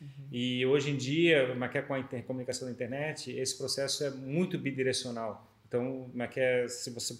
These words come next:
Speaker 2: consegue mandar um comentário, você consegue curtir as, as mensagens, você pode virar um hater, falar mal do negócio. Então, você pode chegar e, como é que é, interagir com aquela pessoa do outro lado e ajudar a pessoa que tá do outro lado,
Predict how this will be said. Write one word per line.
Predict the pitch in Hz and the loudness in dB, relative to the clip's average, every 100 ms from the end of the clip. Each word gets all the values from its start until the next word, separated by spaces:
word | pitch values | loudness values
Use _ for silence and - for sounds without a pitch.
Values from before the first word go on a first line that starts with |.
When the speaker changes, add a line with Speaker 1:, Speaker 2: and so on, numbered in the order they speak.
| - | -6
Speaker 2:
consegue | 120 139 131 | -4 -2 -2
mandar | 127 | -4
um | 127 | -4
comentário, | 143 139 131 147 139 123 117 - - - | -4 -4 -2 0 2 2 0 -4 -12 -8
você | - | -4
consegue | 131 120 127 | -4 -4 -4
curtir | - 113 - 143 139 | -6 -10 -6 -2 2
as, | 120 | 2
as | 120 120 113 | 0 -4 -4
mensagens, | 123 - 139 135 120 120 113 | -6 -4 -4 -4 -6 -8 -10
você | 120 - | -8 -6
pode | 127 139 135 135 127 | 0 0 2 0 0
virar | 117 131 135 | 2 2 2
um | |
hater, | 123 156 156 123 | 2 2 2 -4
falar | 127 123 | -2 -4
mal | 123 135 | -2 -4
do | 123 | -6
negócio. | 117 117 143 135 - - - - _ | -8 -4 -2 -2 -2 -12 -18 -20 _
Então, | - | -4
você | 147 139 | 0 0
pode | 143 156 151 | 2 2 2
chegar | - 139 143 | 2 4 6
e, | 151 147 | 4 2
como | 143 | -4
é | 135 | -2
que | 147 | -2
é, | |
interagir | 147 151 147 127 120 180 | 0 4 6 6 4 2
com | 165 | 2
aquela | 123 135 | 2 2
pessoa | 135 127 - 139 | 0 -4 -4 -4
do | 127 | -4
outro | 123 | -4
lado | 135 139 147 113 - - _ - | 0 2 2 -2 -12 -20 _ -6
e | 131 143 | 2 4
ajudar | 147 156 143 156 160 | 6 2 6 8 8
a | |
pessoa | 151 151 - 156 147 | 8 4 2 2 0
que | |
tá | 147 | 0
do | 143 | 0
outro | 139 143 | 2 4
lado, | 139 143 143 | 4 2 0